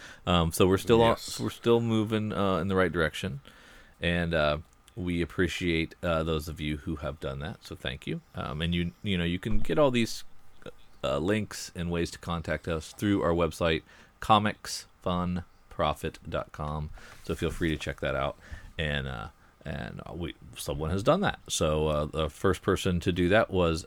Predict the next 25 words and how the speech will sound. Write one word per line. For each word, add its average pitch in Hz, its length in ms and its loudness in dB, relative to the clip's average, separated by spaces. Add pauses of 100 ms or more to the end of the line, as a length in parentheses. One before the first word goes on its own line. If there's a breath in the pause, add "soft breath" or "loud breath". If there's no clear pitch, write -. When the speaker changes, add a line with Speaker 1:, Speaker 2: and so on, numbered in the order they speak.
(200)
Speaker 1:
Adam 95 480 6 (280 loud breath)
Walsh, 101 680 4 (120)
and 82 220 2
he 95 180 2
is 80 160 2
from 82 540 2
the 82 100 4
U 85 220 4
K, 110 400 6 (580 loud breath)
one 87 160 2
of 82 80 4
our 82 80 10
U 85 200 6
K 87 260 8
listeners. 90 680 0 (580)
Um, 67 380 -4 (1040)
Hi, 110 140 10
Kyle 107 340 10
and 101 80 6
Drew. 104 220 8
Big 104 260 6
fan 92 360 6
of 95 240 8
the 87 100 4
podcast. 107 720 4